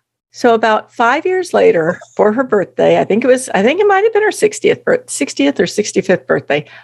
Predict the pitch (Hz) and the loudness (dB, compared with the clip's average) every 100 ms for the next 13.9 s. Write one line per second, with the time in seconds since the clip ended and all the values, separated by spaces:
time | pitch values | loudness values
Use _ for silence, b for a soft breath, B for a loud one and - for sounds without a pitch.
0 | B - 214 220 233 - 165 - - 147 | B -4 -2 0 -2 -4 -6 -6 -8 -8
1 | - _ b b b - 196 190 208 247 | -12 _ b b b 0 0 2 0 -2
2 | - 180 160 165 147 - _ _ _ - | 0 0 0 0 -4 -4 _ _ _ -4
3 | 202 226 240 254 233 196 196 190 180 - | -2 2 2 2 2 2 2 2 -2 -2
4 | 190 175 170 - 196 220 220 - 139 - | 0 2 2 0 2 2 2 2 0 0
5 | - - B B B - 208 190 - 240 | -8 -16 B B B 0 2 2 0 -2
6 | 247 254 - 277 320 311 330 440 415 440 | 0 -4 -2 0 0 0 2 2 2 0
7 | 494 508 - - - - - 233 370 466 | -2 -2 0 -2 -2 -8 -6 -2 0 2
8 | 440 220 - 113 - B B B _ - | 2 0 0 -4 -6 B B B _ -2
9 | - 220 262 - 285 - 247 311 - 190 | -2 0 -2 0 -4 0 0 0 -2 -2
10 | 185 175 - 190 247 B B - 254 240 | 0 -2 0 0 -2 B B -6 -4 -2
11 | - 480 453 - 247 - - - 214 233 | 2 4 4 0 -8 -8 -8 -2 0 0
12 | 277 285 254 226 254 226 170 185 - b | -2 0 2 2 0 -2 -2 -4 -8 b
13 | b - 392 508 311 170 - - - | b 2 4 6 2 0 -4 -6 -8